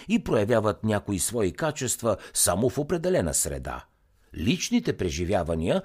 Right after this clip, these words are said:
оказват върху тях толкова голямо влияние, колкото и природните фактори, които ни заобикалят. Всеки има собствен междуличностен стил на привързване, който определя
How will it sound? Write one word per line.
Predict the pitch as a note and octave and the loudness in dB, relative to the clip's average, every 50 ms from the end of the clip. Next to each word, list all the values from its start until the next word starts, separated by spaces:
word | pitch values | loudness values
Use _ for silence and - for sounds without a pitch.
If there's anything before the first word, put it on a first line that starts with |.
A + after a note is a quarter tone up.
| - - - | -6 -8 -2
оказват | B2+ D3 B2+ - F3+ D3+ A2 F#2+ F#2+ E2+ D2+ | -2 -2 2 4 4 4 4 2 -2 -2 -2
върху | D#2+ F2+ D2 - F#2 | -2 -4 -2 -2 -4
тях | E2+ - A#2+ A2 G#2 - - _ | -2 0 0 0 0 -2 -8 _
толкова | - D#2+ D2+ E2 - G#3 A3 A#3 | -6 -4 -4 -4 -4 -2 -4 -2
голямо | F#3 C3+ A#2 A2 G2+ F#2 F2 D#2 | 0 0 0 2 2 2 2 0
влияние, | D2 D#2 F2 F#2 F#2 F2 D#2+ D2 D2+ G2 C#3+ F#3 F#3 - - - - | -2 0 0 2 2 2 0 0 0 0 -2 -2 -4 -8 -20 -14 -4
колкото | - A3 G#3+ G#3 - E3+ C#3 - D3 | 2 2 2 2 2 -2 -2 0 0
и | C3+ A#2 - | 0 0 0
природните | - G#2+ G#2 G#2 F#3+ G#3 G3+ D3+ A2+ F#2 D2 - D#2 | 0 2 2 4 4 4 2 2 0 -4 -2 -2 -4
фактори, | - - A2+ F#2+ - - - F2 F#2 C3+ G3+ - - - - - | 0 0 0 0 0 -2 -4 -2 -2 -2 -2 -4 -6 -14 -8 0
които | - - - - A#2 | 0 0 2 2 0
ни | D3+ E3 | 0 0
заобикалят. | C#3 B2+ C#3 A#2 G2+ G2+ G2 D#2 - C#2 C2 C2+ B1 A1 - - - _ _ _ _ _ _ _ _ _ - | 0 0 0 0 0 -2 -2 -2 -2 -6 -6 -6 -8 -10 -10 -12 -20 _ _ _ _ _ _ _ _ _ -4
Всеки | - - - - E3+ E3+ - - B3 | 0 2 2 2 2 0 2 2 4
има | B3 G#3 D#3 B2 G2+ | 4 4 4 4 2
собствен | - - - F#3+ - - - - A2 G2 E2+ - - - - | 2 2 2 0 0 0 -2 0 0 0 0 -4 -8 -4 0
междуличностен | G#2+ A2 G2 F2 D#2 F2 A#2 F3+ G#3+ - - A2 F#2+ - - - F2+ D#2+ D2 | 2 4 4 2 2 0 0 0 0 -2 -2 -2 -2 -2 -2 -2 -2 -2 0
стил | - - - F#2+ F#2+ F2 F2 | -2 -2 0 0 0 0 2
на | E2 E2 D2 | 0 -2 -2
привързване, | - F2+ F#2 E2 A2+ G#2+ E2+ C#2 D2+ D#2+ E2 F2+ B2+ F3+ F#3 - - - - - | 0 0 0 2 2 0 0 0 -2 -2 -2 -2 -2 -2 -4 -6 -12 -20 -14 -6
който | - - - - - A#3 | -4 -4 -4 -2 0 0
определя | A#3+ G3+ - - G2+ F2+ G#2+ C3+ B2+ A#2+ A2+ G#2 | 0 2 0 0 -2 0 2 2 4 4 4 4